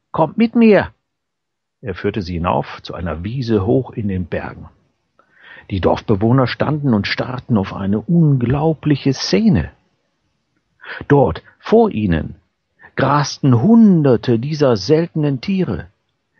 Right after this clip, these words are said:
sicher eingezäunt in einem hohen Korall. Der Mann erklärte, wie er vorgegangen war. Ja, am ersten Morgen stellte er Futter und Heu in die Mitte der Wiese. Am nächsten Tag tat er das Gleiche,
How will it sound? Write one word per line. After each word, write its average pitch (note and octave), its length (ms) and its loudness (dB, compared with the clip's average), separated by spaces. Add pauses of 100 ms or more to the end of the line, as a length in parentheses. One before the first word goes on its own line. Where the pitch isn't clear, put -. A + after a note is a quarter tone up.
sicher F#3+ 480 2
eingezäunt E3+ 840 0
in D3 120 0
einem C#3+ 320 0
hohen F3 360 0
Korall. F3 600 0 (1300)
Der A#2 100 2
Mann A#2+ 180 0
erklärte, C#3+ 520 0
wie D2 140 -10
er G#2 160 -4
vorgegangen G#3+ 640 -6
war. - 260 -14 (1500)
Ja, F#3 200 4
am E3 100 2
ersten D3+ 320 0
Morgen C3+ 300 2
stellte F2 320 -6
er C#2+ 80 -10
Futter - 320 -8
und - 200 -14
Heu D#3 240 2
in C3+ 220 -8
die D#3+ 120 -6
Mitte G2 280 -6
der D3+ 220 -6
Wiese. - 340 -16 (800)
Am - 120 -6
nächsten G#2 380 -6
Tag D3+ 380 -4
tat - 240 -6
er - 80 -10
das - 220 -10
Gleiche, C3+ 520 0